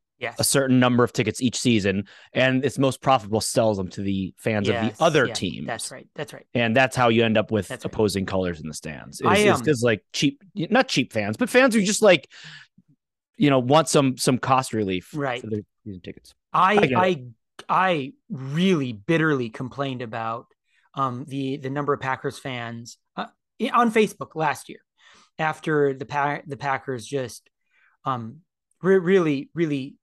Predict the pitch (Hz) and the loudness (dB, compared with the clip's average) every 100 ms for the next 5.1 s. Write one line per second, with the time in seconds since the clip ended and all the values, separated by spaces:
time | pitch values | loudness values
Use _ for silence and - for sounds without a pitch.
0 | _ _ _ _ 170 - - - 147 143 | _ _ _ _ -6 -4 -4 -2 -2 -2
1 | - 147 123 196 151 139 113 131 135 127 | -6 -8 -6 -4 -4 -4 -6 -6 -4 -4
2 | 135 120 113 - 220 190 175 156 156 139 | -8 -10 -12 -8 -2 2 2 0 0 -2
3 | 147 131 - 127 117 107 110 - 196 196 | -4 -10 -8 -10 -8 -12 -16 -8 -4 -2
4 | 139 123 117 180 170 147 127 - 165 170 | -2 -6 -2 -2 0 -2 -4 -6 -10 -12
5 | - | -14